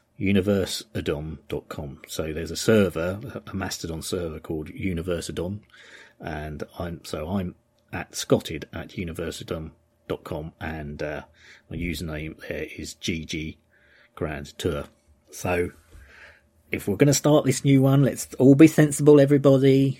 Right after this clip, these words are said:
Just take it nice and easy, nice and relaxed. No one get on a high horse about it. Just polite conversation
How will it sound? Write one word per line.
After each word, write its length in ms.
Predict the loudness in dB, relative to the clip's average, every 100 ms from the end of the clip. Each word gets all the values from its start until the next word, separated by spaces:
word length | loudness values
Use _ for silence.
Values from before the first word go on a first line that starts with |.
| -10
Just 220 | -16 -6
take 200 | -6 -6
it 100 | -4
nice 300 | 0 0 0
and 100 | -2
easy, 420 | 0 0 0 2
nice 320 | 0 0 -2
and 100 | -2
relaxed. 640 | 0 -2 -2 -8 -10 -14 -16
No 200 | -8 -2
one 260 | 0 0 0
get 140 | -2
on 80 | -2
a 60 | -4
high 240 | -2 -2
horse 320 | -2 -2 -2
about 260 | 0 2 2
it. 140 | 0
Just 240 | -4 -10 -12 _ _ _ _
polite 480 | -4 2 4 2 0
conversation 1080 | 0 0 0 0 2 2 -2 -6 -4 -6